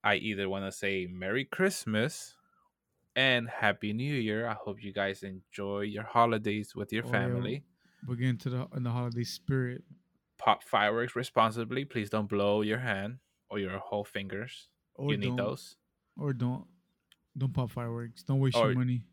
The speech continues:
Speaker 1: or don't waste your money. Don't pop fireworks. Just go,
Speaker 2: <laughs>
Speaker 1: like, outside to your roof safely and just watch the fireworks.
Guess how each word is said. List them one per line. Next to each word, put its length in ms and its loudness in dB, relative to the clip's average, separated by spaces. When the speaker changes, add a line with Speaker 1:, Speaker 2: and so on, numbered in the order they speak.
Speaker 1:
or 160 2
don't 140 -2
waste 180 0
your 80 0
money. 260 -2
Don't 200 -2
pop 180 0
fireworks. 400 0
Just 320 -8
go, 200 2
Speaker 2:
<laughs> 20 0
Speaker 1:
like, 400 -2
outside 420 4
to 80 -8
your 140 -4
roof 460 -4
safely 540 2
and 80 -4
just 120 -8
watch 260 0
the 60 -8
fireworks. 600 -4